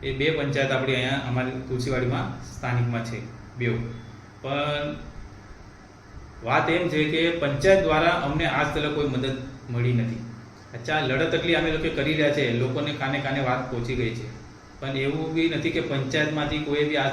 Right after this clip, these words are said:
તલક અમને કોઈ પૂછ્યું હોય કે અમને ફોન કોલ બી કર્યો હોય કે "ભાઈ, આ રાહુલ શું છે, આ શું ચાલે છે?" તો પંચાયત, અમે, તમે પંચાયત છે, અમે પંચાયતની તમને મદદ કરવા તૈયાર છે, આવો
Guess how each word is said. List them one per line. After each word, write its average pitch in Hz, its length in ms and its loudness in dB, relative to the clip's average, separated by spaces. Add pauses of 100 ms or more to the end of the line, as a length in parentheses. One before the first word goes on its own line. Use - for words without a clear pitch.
તલક 143 200 0
અમને 139 200 0
કોઈ 139 200 0
પૂછ્યું 131 460 -2
હોય 123 180 2 (560)
કે 139 80 -4
અમને 139 220 0
ફોન 143 360 0
કોલ 139 200 2
બી 143 140 2
કર્યો 131 300 2
હોય 117 260 2 (420)
કે 135 80 -6
"ભાઈ, 135 220 -2
આ 139 160 0
રાહુલ 139 300 0
શું 180 260 2
છે, 123 180 2
આ 113 80 0
શું 175 240 2
ચાલે 117 200 2
છે?" - 400 -6
તો 131 60 -6 (140)
પંચાયત, 170 380 2 (320)
અમે, 143 180 0
તમે 156 240 0
પંચાયત 143 440 0
છે, - 140 0
અમે 151 180 0
પંચાયતની 143 440 0
તમને 143 180 0
મદદ 131 240 0 (120)
કરવા 131 200 0
તૈયાર 127 360 2
છે, 120 180 -2 (420)
આવો 131 200 0